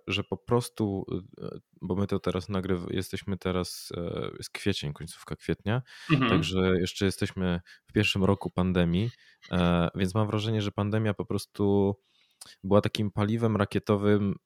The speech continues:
Speaker 1: do problemów, które były w ludziach. Że teraz przez to, że oni musieli siedzieć w domu, że to są bardzo ciężkie czasy, jakby dużo, dużo jest obaw, dużo lęku,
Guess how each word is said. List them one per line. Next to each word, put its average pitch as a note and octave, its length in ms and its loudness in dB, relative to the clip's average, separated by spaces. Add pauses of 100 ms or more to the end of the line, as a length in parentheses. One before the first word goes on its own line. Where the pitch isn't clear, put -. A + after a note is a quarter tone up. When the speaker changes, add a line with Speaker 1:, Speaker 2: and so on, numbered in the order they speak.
Speaker 1:
do F#2 280 4
problemów, G2 600 0
które F#2 280 0
były E2+ 340 0
w D2+ 60 -8
ludziach. D2 440 -6 (120)
Że - 140 -10
teraz G2 280 -2
przez - 220 -8
to, F2+ 100 -6
że E2+ 120 -4
oni E2+ 160 0
musieli F2 240 -4
siedzieć G2 340 -4
w F#2 40 -8
domu, F2+ 460 6
że F2 100 -6
to - 120 -12
są E2 180 -6
bardzo E2+ 240 -2
ciężkie G#2 340 -2
czasy, E2+ 360 -2
jakby D#2+ 220 -4
dużo, E2+ 360 -2
dużo E2+ 240 -8
jest E2 160 -4
obaw, F2 400 4
dużo E2+ 260 -4
lęku, F#2 520 2